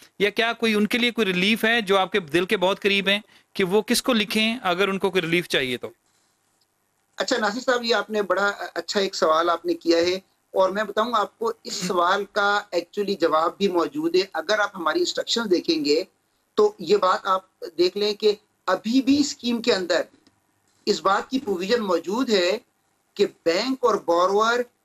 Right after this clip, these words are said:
Speaker 2: मिलकर,
Speaker 1: अच्छा।
Speaker 2: मिलकर इसको reschedule भी कर सकते हैं, इसको restructure भी कर सकते हैं।
Speaker 1: अच्छा।
Speaker 2: लेकिन कब तक? जनवरी ट्वेंटी ट्वेंटी थ्री तक,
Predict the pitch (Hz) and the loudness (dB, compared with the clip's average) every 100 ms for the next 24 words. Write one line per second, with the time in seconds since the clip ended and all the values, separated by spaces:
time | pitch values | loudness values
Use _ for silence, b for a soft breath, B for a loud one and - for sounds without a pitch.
0 | _ 147 165 226 262 - 220 226 240 - | _ -4 0 2 0 0 0 0 -4 -12
1 | _ _ _ _ 175 202 285 294 240 240 | _ _ _ _ -2 0 0 0 0 0
2 | 254 - _ - 254 - 262 185 220 262 | -2 -8 _ -6 -6 -2 0 0 0 -2
3 | 254 262 226 254 233 202 214 - 196 180 | 0 0 2 0 0 -2 -4 0 0 0
4 | 160 202 - 208 262 - 262 254 220 226 | -2 -4 0 2 2 0 -2 -2 -2 -2
5 | 220 202 - 208 247 330 - - 196 175 | -2 -4 -2 0 0 -2 -6 -6 0 2
6 | 427 220 277 - 220 - 294 - _ _ | 2 0 -4 -2 -2 -2 -4 -6 _ _
7 | _ _ _ 139 208 220 233 262 - 214 | _ _ _ -2 -2 0 0 -2 -2 -4
8 | 208 240 - 196 214 196 190 170 151 | -4 -6 -2 -2 -2 -6 -2 -2 -2